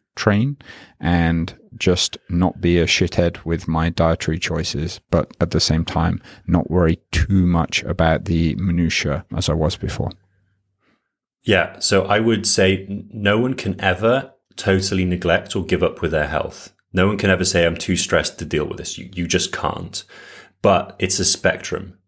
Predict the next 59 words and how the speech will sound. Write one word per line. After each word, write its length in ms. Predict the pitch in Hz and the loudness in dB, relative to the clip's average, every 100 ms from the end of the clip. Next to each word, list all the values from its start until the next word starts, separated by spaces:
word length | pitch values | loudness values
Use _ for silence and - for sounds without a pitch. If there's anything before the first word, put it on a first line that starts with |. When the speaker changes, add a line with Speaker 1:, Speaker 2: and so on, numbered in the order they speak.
| _ | _
Speaker 2:
It's 220 | - - 92 | -8 -6 -2
a 40 | |
sliding 440 | - 87 82 80 | 0 2 2 0
scale. 460 | - - 82 - - - - | -6 -2 -2 -2 -8 -18 -14
And 120 | 92 92 | -4 -2
at 120 | 82 | 0
one 220 | 104 101 | 2 2
end, 200 | 82 87 | 2 0
it's, 300 | 85 - - 90 | 0 0 -4 -4
"I'm 100 | 95 | 0
gonna 160 | 101 | 0
take 260 | 95 90 87 | 0 0 -2
a 60 | |
five-minute 540 | 85 90 87 78 82 80 | -4 0 0 0 -4 -4
walk 320 | 78 95 - | 0 0 2
after 320 | 85 - - | 0 0 0
I 80 | 78 | 0
eat. 400 | 80 113 - - - _ _ _ _ _ | 0 -2 -4 -6 -10 _ _ _ _ _
I'm 160 | 90 87 | -2 2
not 200 | 95 - | 2 2
gonna 180 | 92 | -2
eat 80 | 90 | 0
like 200 | 85 82 | 0 -2
a 40 | 90 | -4
twelve-year-old. 760 | - 82 80 82 82 110 - - - | -2 0 2 2 2 2 -4 -12 -6
Maybe 320 | 92 95 92 | 0 0 2
I'm 80 | 90 | 0
gonna 160 | 85 85 | 0 -4
reduce 360 | 85 - 85 | -6 -6 -6
how 100 | - | -6
much 180 | 80 - | -8 -4
wine 240 | 82 78 78 | 0 0 -2
I 60 | |
drink 320 | 78 82 71 | -4 -4 -6
in 80 | 76 | -8
the 120 | 71 | -6
evening." 280 | 82 76 - | -6 -6 -6
Some, 160 | - 98 | -2 2
like, 200 | 87 - | 0 0
tiny 460 | - 113 110 104 | -4 -2 0 2
little 160 | 95 92 | 2 2
habits 480 | 82 90 82 78 - | 0 -2 0 -2 -2
that 140 | 85 | -4
are 40 | 85 | 0
just 380 | 120 - - - _ _ | 0 0 -2 -8 _ _
incremental 680 | 113 113 - 95 92 95 90 | -2 -2 0 2 2 0 -4
shifts 340 | - 98 98 95 | 0 -2 -2 -2
in 40 | |
the 80 | 87 | 0
right 240 | 87 87 | 0 0
direction. 460 | 87 80 - - 85 | 0 0 -2 -6 2
No, 80 | 117 | 2
you're 120 | 104 | 2
not 100 | 98 | 0
gonna 140 | 98 87 | 0 -2
lose 180 | 85 | -2
weight 220 | 82 82 - | -2 -4 -4
with 100 | 73 | -10
that, 240 | - - | -12 -16